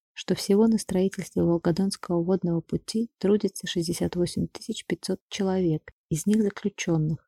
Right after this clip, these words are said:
пятьдесят три тысячи восемьсот человек. При этом количество техники на строительстве самого канала, цемлянского гидроузла и отраслевых сооружений постоянно возрастало, и основная часть работ велась не под дубинушку,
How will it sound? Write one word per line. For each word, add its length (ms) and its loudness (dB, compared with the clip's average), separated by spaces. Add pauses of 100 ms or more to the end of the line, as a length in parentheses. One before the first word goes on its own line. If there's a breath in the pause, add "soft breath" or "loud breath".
пятьдесят 440 0
три 140 2
тысячи 280 -2
восемьсот 460 0
человек. 640 -2 (220)
При 100 4
этом 240 4
количество 580 -2
техники 480 -2
на 120 0
строительстве 600 -2
самого 380 0
канала, 580 -2 (300)
цемлянского 640 0
гидроузла 680 2 (120)
и 80 0
отраслевых 580 0
сооружений 680 2
постоянно 540 -2
возрастало, 800 -2 (240)
и 80 0
основная 420 4
часть 300 -2
работ 400 2
велась 340 0
не 80 -2
под 280 -2
дубинушку, 680 2